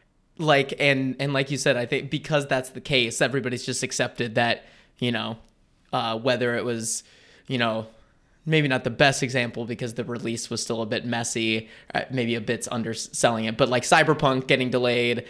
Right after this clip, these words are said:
several times, like, you know, that just became par for the course. Horizon was supposed to come out last year and is now coming out in February, and I don't think anybody minds because, um,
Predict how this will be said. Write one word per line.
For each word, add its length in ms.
several 340
times, 560
like, 380
you 100
know, 320
that 200
just 160
became 260
par 200
for 120
the 100
course. 680
Horizon 640
was 140
supposed 400
to 80
come 180
out 280
last 320
year 340
and 220
is 120
now 160
coming 260
out 140
in 80
February, 760
and 180
I 60
don't 80
think 120
anybody 300
minds 600
because, 600
um, 400